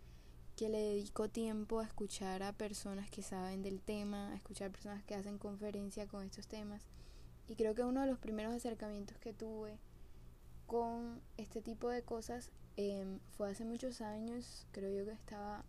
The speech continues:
eso fue como para el año dos mil trece, dos mil catorce,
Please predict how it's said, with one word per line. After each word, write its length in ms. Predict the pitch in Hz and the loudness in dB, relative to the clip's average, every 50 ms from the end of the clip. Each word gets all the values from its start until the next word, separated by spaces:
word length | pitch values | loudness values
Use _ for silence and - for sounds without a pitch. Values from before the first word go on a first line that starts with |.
| - - | -8 -8
eso 180 | 202 - 208 | -8 -6 -4
fue 160 | - 220 208 | -2 -2 -2
como 240 | 202 - 226 226 214 | -2 -2 -6 -6 -4
para 160 | 214 214 208 | -2 -2 -2
el 60 | 196 190 | 0 -2
año 220 | 185 196 202 220 | -4 -4 -6 -6
dos 80 | 220 208 | -6 -6
mil 220 | 208 196 190 202 - - | -6 -6 -6 -8 -8 -8
trece, 420 | - - - - - - - 226 220 | -8 -8 -6 -6 -6 -6 -6 -6 -6
dos 80 | 208 | -4
mil 180 | 202 208 202 202 | -4 -4 -6 -4
catorce, 480 | - 196 196 - 208 208 - - 240 | -6 -6 -4 -4 -4 -6 -6 -8 -8